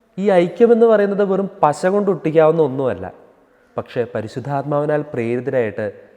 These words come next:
ഒരു ശ്രുതിലയമുള്ള നല്ല വ്യക്തികളായിട്ട് വളരണമെങ്കിൽ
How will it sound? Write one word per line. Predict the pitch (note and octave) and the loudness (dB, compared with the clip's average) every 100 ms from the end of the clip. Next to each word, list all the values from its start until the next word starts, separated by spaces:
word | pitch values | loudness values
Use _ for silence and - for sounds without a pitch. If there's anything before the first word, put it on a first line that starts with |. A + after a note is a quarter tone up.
| _ _ _ _ _ _ _ | _ _ _ _ _ _ _
ഒരു | D#3+ E3+ | -6 -6
ശ്രുതിലയമുള്ള | - D3+ C3 D3 D#3 E3+ D#3 C3 A#2+ - - | -6 -6 -4 4 4 6 2 0 -2 -6 -16
നല്ല | B2+ B2 D3 | -10 -4 0
വ്യക്തികളായിട്ട് | C#3+ A#2 - D3+ C#3 B2 | 0 -2 -8 -4 -2 0
വളരണമെങ്കിൽ | A#2 G#2+ G#2+ A2+ A#2+ A2 A2 | -2 -4 -4 -6 -6 -8 -10